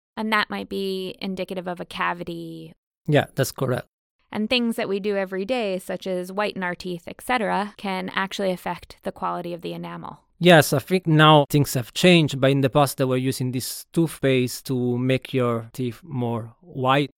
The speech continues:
Speaker 2: and they were using sands. And basically what it was doing is basically, it was very abrasive material. It was actually removing the enamel and making your dentition more vulnerable to pain for, uh,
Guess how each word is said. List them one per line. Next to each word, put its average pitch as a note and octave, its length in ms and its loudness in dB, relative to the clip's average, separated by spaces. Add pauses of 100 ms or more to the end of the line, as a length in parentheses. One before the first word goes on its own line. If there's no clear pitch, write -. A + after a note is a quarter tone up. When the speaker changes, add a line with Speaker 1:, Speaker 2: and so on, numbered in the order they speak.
Speaker 2:
and C3+ 200 -2
they C3 60 0
were C3 140 2
using C3 380 -2
sands. A#2 720 0
And B2+ 280 -4
basically D3+ 340 2
what B2+ 300 0
it C3 40 -2
was A#2+ 260 -4
doing C3 420 0
is A#2 160 -6
basically, A#2 420 -4
it A#2 140 -8
was A#2+ 260 -4
very C3 240 2
abrasive B2 720 -4
material. B2 440 -2
It B2 120 -6
was B2+ 200 -2
actually B2+ 340 -4
removing B2 540 -2
the B2+ 220 -8
enamel C#3 400 -2 (100)
and C3 200 0
making C3+ 320 0
your B2 440 0
dentition C3 500 -2
more C3 260 0
vulnerable C#3 640 2 (100)
to A#2 460 -4
pain C#3 340 2
for, B2 320 -4
uh, A2 280 -2